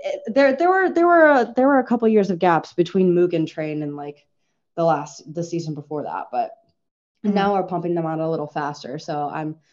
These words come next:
Speaker 1: I'm hoping, and I think that's a little bit of trickle down too from twenty twenty, is I think studios are finally able to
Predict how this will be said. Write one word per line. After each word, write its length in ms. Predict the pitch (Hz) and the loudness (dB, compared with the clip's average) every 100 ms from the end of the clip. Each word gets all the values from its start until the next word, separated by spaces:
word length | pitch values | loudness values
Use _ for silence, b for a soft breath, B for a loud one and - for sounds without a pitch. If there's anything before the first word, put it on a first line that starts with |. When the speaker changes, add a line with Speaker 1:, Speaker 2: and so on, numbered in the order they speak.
| _ - | _ -8
Speaker 1:
I'm 140 | 170 | -4
hoping, 440 | 170 165 165 160 160 | -2 -2 -2 -4 -4
and 120 | 214 | -2
I 100 | 220 | -2
think 220 | 220 214 | -2 -4
that's 300 | 220 208 - - _ | -4 -6 -10 -20 _
a 80 | 180 | -4
little 200 | 170 165 | -2 -4
bit 160 | 165 156 | -6 -8
of 100 | 156 | -10
trickle 340 | - 147 147 | -14 -10 -8
down 320 | 151 147 151 | -6 -6 -6
too 340 | 147 151 143 160 | -8 -8 -6 -8
from 480 | - 147 143 143 147 _ _ - | -6 -6 -6 -8 -10 _ _ -16
twenty 300 | - 165 151 | -6 -4 -4
twenty, 580 | - 143 143 151 175 - _ - | -8 -8 -8 -8 -10 -14 _ -8
is 180 | 156 151 | -6 -6
I 140 | - | -8
think 280 | 165 156 143 | -8 -8 -10
studios 500 | - 160 151 151 160 | -10 -6 -4 -4 -6
are 60 | 156 | -8
finally 540 | 160 147 151 147 143 - | -8 -8 -8 -10 -10 -8
able 320 | 151 147 147 | -8 -8 -10
to 400 | - 147 143 143 | -8 -6 -4 -6